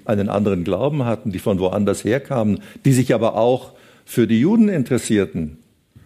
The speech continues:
Und trotz Verbot, sich nicht mit anderen Völkern zu vermischen, kam es immer wieder auch zu Vermischungen, ist doch ganz klar. Wir wissen, dass Menschen aus dem gesamten Mittelmeerraum, aus Mesopotamien, von überall her,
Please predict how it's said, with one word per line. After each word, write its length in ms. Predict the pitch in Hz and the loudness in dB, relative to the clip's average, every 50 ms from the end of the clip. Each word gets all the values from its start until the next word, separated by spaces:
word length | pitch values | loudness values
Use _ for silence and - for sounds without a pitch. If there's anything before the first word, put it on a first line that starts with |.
| _ _ _ _ _ _ | _ _ _ _ _ _
Und 200 | - - 98 - | -4 -4 -2 -2
trotz 280 | - 101 104 117 113 - | 0 0 0 0 -2 -4
Verbot, 560 | - - 110 92 - 110 101 104 117 123 120 | -6 -4 -4 -4 0 0 2 2 2 0 -2
sich 200 | - - 101 - | -4 -4 -4 -2
nicht 300 | 117 110 110 110 - - | 0 -2 -2 -2 -4 -2
mit 160 | 120 107 - | -2 -2 -2
anderen 460 | - 104 110 107 101 104 92 98 92 87 | 0 -2 0 0 0 0 0 -2 -2 -2
Völkern 440 | - 104 95 101 95 - 107 95 | 0 0 0 0 0 0 -2 -2
zu 140 | - - 104 | -2 -4 -4
vermischen, 600 | 90 - 98 87 90 92 92 - - 101 95 82 - - - - - _ _ - | -4 -2 -2 -2 -2 -2 -2 -2 -2 -2 -2 -2 -4 -12 -20 -20 -20 _ _ -8
kam 300 | - 95 90 92 95 95 | -2 0 0 2 2 0
es 160 | 90 - - | 0 -2 -4
immer 420 | - - 120 104 104 101 95 82 | -4 0 2 2 2 2 2 0
wieder 400 | 78 90 92 95 104 92 90 - | 0 -2 0 0 0 0 0 -2
auch 220 | 98 92 85 - - | -2 -4 -4 -4 -6
zu 180 | - - 107 | -6 -6 -6
Vermischungen, 640 | - - - 82 82 85 95 - - 104 92 87 87 - | -4 -4 -4 -4 -2 -4 -4 -4 -4 -4 -2 -2 -4 -4
ist 180 | 85 - - | -6 -6 -4
doch 160 | - - - | -6 -6 -4
ganz 240 | - 87 90 90 - | -4 -6 -6 -6 -8
klar. 440 | - 87 82 90 107 110 104 - - _ _ _ _ _ _ _ _ _ - - - - - - - - | -6 -4 -2 -2 -2 -4 -6 -8 -16 _ _ _ _ _ _ _ _ _ -20 -20 -20 -20 -20 -20 -8 -2
Wir 220 | - 104 98 90 | 0 0 2 2
wissen, 440 | 101 117 123 - 160 147 147 147 139 - - _ _ _ _ _ _ _ _ _ _ _ _ _ - | 2 0 0 0 -2 -2 -2 -2 -4 -8 -14 _ _ _ _ _ _ _ _ _ _ _ _ _ -2
dass 380 | 104 92 - - - - - | -2 -2 -2 -6 -10 -8 -4
Menschen 460 | - 104 104 117 143 139 - 160 135 | 0 2 2 2 0 -2 -4 -4 -2
aus 220 | - - 101 - - | 0 -2 -2 -2 0
dem 160 | 113 104 101 | -2 0 0
gesamten 580 | 87 104 95 92 113 131 165 175 170 - 165 135 | 0 0 0 2 0 0 0 -4 -6 -4 -2 0
Mittelmeerraum, 840 | 131 131 - - 113 98 98 95 92 85 80 80 80 80 78 78 78 | 0 0 0 0 0 0 0 0 0 -2 -4 -4 -4 -4 -4 -4 -4
aus 220 | - 95 95 - - | -4 -6 -6 -4 -2
Mesopotamien, 840 | 113 110 95 113 101 - - 101 - - 107 107 123 131 123 127 120 | -2 -2 0 -2 -4 -2 -4 -4 -4 -2 -2 -2 0 0 -2 -2 -2
von 160 | 113 - - | -4 -4 -6
überall 480 | - 107 113 120 139 135 117 101 98 87 | -2 -2 -2 -2 -2 -2 -2 -2 -2 0
her, 380 | 87 90 92 107 127 143 143 | 0 2 2 2 0 -2 -6